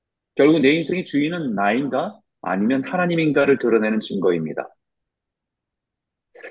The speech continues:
그래서 주님은 이것을 "하나님과 재물을 겸하여 섬기지 못하느니라"라고 말씀하시는 것입니다.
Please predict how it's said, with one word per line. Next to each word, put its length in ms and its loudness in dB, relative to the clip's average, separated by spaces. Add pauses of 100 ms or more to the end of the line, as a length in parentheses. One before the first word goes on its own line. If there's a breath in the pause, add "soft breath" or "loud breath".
(140 loud breath)
그래서 220 6
주님은 340 6
이것을 600 6
"하나님과 400 0
재물을 460 0
겸하여 340 -4
섬기지 360 -4
못하느니라"라고 1160 -2
말씀하시는 560 -10
것입니다. 500 -18